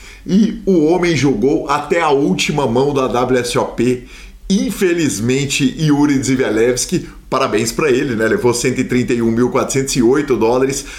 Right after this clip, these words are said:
mas perdeu para Paul Berger, o heads up, quase que ele belisca o segundo bracelete da série. Gabriel Schroeder ficou na décima colocação. Lanzinha,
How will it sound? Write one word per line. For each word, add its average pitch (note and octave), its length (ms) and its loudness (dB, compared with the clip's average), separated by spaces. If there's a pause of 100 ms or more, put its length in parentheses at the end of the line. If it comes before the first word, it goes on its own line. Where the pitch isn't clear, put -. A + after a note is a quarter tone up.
(140)
mas C3 360 -2
perdeu D3+ 640 0
para C#3+ 220 -2
Paul F#3+ 380 -2
Berger, D#3+ 560 0 (260)
o G3 400 2
heads C3+ 340 -4
up, D3 260 -4 (160)
quase G3 520 0
que F3 80 -4
ele D#3+ 140 2
belisca C#3 480 0
o A#2+ 60 0
segundo C3 420 0
bracelete B2 640 0
da A2 160 -2
série. C3+ 380 -2 (560)
Gabriel D3 320 2
Schroeder D#3 440 0
ficou C#3 200 -2
na C#3+ 100 0
décima D3 580 0
colocação. C3+ 680 0
Lanzinha, F3+ 460 -2